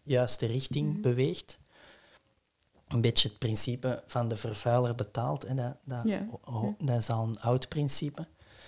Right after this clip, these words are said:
Speaker 1: Ehm, en dan kom je eigenlijk terecht bij,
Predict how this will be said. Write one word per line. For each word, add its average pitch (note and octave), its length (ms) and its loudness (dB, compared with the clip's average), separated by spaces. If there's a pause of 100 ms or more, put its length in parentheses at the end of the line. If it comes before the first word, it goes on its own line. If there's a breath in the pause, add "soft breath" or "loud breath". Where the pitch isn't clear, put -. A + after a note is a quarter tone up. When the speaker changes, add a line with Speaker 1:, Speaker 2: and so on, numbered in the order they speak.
(720 loud breath)
Speaker 1:
Ehm, B2 360 4 (280)
en B2 200 2
dan D#3 280 4
kom D3 160 2
je B2 80 4
eigenlijk D#3 420 -2 (280)
terecht C3 540 -2
bij, C3 300 2